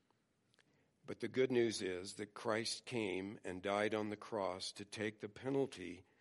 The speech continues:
of our sin that we deserve. And the incredible news is that he offers complete forgiveness of sin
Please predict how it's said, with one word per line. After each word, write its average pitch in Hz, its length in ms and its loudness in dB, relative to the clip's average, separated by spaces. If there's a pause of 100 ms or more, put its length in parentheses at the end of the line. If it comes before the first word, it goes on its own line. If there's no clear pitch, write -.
(440)
of 98 160 -4
our 92 180 2
sin 92 480 -2
that 92 140 -8
we 92 140 -6
deserve. 92 560 -2 (1300)
And 101 240 0
the 101 220 -6 (160)
incredible 107 680 0
news 90 540 -6 (1500)
is 104 180 -4
that 104 160 -6
he 95 200 -2
offers 95 720 -2 (520)
complete 120 720 -6 (160)
forgiveness 104 760 -2
of 101 100 -8
sin 104 600 0